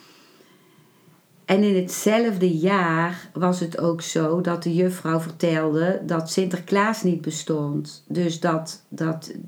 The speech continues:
eh, iemand was geweest uit het verleden. En dus dat stortte ook in. Ook sowieso dat mensen hadden verteld dat Sinterklaas bestond. Volwassen mensen, ook mijn ouders. En dat dat gewoon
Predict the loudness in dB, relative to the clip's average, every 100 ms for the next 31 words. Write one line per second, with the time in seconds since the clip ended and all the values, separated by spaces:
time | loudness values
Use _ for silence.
0 | -12 -6 -4 -4 -6 -4 0 2 0 0
1 | -2 -2 -2 0 0 -2 -4 -6 -6 -8
2 | -4 0 2 2 2 0 0 -2 -2 -10
3 | -20 -20 -20 -20 -20 -20 _ 0 2 2
4 | 0 0 2 0 0 -2 2 2 2 2
5 | 2 2 0 2 0 -2 -4 0 2 2
6 | 2 2 2 0 2 2 2 0 0 -2
7 | -4 0 2 2 0 -2 -6 -2 -2 -2
8 | -2 -2 -2 -4 -10 -2 0 0 0 0
9 | 0 0 2 2 4 2 0 -2 0 0
10 | 2 0 0 0 2 2 0 -4 -16 -20
11 | -20 -20 -16 -2 2 2 2 -2 0 2
12 | 4 2 -2